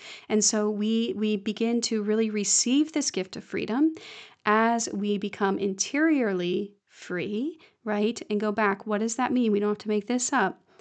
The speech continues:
Freedom is the power rooted in reason and will to act or not to act, to do this or that, and so to perform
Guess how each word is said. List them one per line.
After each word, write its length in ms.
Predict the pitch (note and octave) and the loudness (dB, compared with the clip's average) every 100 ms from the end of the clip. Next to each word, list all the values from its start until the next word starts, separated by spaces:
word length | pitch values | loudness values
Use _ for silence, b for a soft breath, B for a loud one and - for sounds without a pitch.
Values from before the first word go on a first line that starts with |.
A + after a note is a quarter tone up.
| b | b
Freedom 400 | - A#3+ B3 C4 | -6 0 4 4
is 160 | B3+ - | 2 0
the 120 | A3+ | -4
power 640 | - G3+ G#3 F#3+ E3+ F#3+ b b b - | -4 -2 0 0 -2 -6 b b b -4
rooted 520 | A3 A#3+ B3+ C4+ C4 | 2 4 4 4 2
in 300 | - G#3+ G3+ | 0 0 2
reason 580 | G#3 A3+ B3 C4+ C4 C4 - | 2 2 2 2 2 0 2
and 240 | G#3+ G3+ | 2 2
will 440 | G#3+ G3+ E3 F#3+ B B B | 2 2 0 -4 B B B
to 200 | - A3+ - | -6 -4 0
act 460 | G3 C4 D#4 - - - | 2 2 -4 -16 -14 -4
or 140 | A3 | 2
not 560 | G3+ G3+ A#3+ D4 - - - | 4 4 2 0 -4 -14 -12
to 180 | - - | -10 -8
act, 380 | D#3 - - - b b b - | -10 -10 -16 -18 b b b -8
to 100 | G#3+ | -4
do 240 | G#3 C#4 | 2 4
this 300 | C4+ C4+ - | 4 2 0
or 80 | G#3+ | 0
that, 420 | G3+ G#3 A3 - - | 2 2 2 -2 0
and 200 | G3+ G3 | 2 2
so 420 | - A#3+ C#4 D#4 | 2 2 4 4
to 160 | D#4 D4 | 2 0
perform 580 | B3+ B3 A#3 A3+ A3+ | -2 0 0 2 0